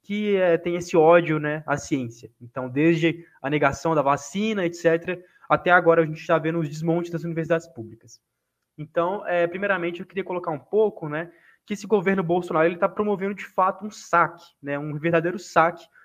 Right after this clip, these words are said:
aos cofres das universidades e institutos federais, né? Esse, o montante, né, como que o, como o camarada coloca, ele passa dos dois bilhões de reais, enfim. É, e isso é um verdadeiro ataque, né, aos cofres universitários. Então,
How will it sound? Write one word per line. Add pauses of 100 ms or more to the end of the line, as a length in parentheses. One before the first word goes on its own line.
(160)
aos
cofres
das
universidades
e
institutos
federais,
né? (640)
Esse, (300)
o
montante,
né,
como
que
o,
como
o
camarada
coloca,
ele
passa (340)
dos
dois
bilhões
de
reais,
enfim. (420)
É,
e
isso
é
um
verdadeiro
ataque,
né,
aos
cofres
universitários.
Então,